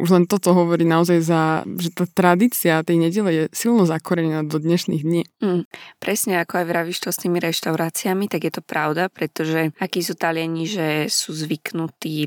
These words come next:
Speaker 2: presne veľakrát idú na raňajky do baru, na obed si tiež vezmú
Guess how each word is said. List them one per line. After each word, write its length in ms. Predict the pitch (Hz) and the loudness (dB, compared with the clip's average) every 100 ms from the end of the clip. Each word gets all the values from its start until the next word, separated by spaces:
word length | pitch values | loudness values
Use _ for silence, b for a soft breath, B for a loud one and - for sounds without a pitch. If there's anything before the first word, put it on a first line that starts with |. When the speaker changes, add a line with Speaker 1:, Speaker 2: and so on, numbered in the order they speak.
| - | -4
Speaker 2:
presne 400 | 156 - - 160 | -6 -6 -6 -4
veľakrát 400 | 151 151 - 147 | -2 -4 -4 -4
idú 240 | 147 147 | -4 -2
na 80 | 147 | -2
raňajky 480 | 143 147 143 - 220 | -2 -4 -6 -6 -4
do 80 | 185 | -2
baru, 560 | 175 165 165 160 156 - - | -2 -2 -2 -4 -4 -6 -4
na 160 | 160 | -2
obed 240 | 156 156 - | -2 -4 -6
si 160 | - | -12
tiež 320 | - 185 185 220 | -4 -2 -2 -2
vezmú 500 | 175 180 170 160 | -4 -2 -4 -2